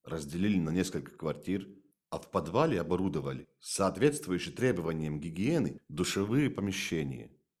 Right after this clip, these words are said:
В доме было устроено несколько квартир, где ютиться мужчинам, которые только что вышли из тюрьмы.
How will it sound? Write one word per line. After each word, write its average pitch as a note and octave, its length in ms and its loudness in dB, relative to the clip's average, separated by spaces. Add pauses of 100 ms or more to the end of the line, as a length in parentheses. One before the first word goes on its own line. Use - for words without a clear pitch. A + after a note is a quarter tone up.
(160)
В D2 100 -12
доме A2 380 6
было E2 340 0
устроено D#2 600 -4
несколько G2+ 540 -2
квартир, D#2+ 600 -4 (180)
где C#2+ 300 0
ютиться E2+ 500 0
мужчинам, F2 600 2
которые E2 420 0
только C#3 380 2
что G2+ 200 0
вышли D2+ 360 -2
из D2 120 -6
тюрьмы. C#2+ 480 -4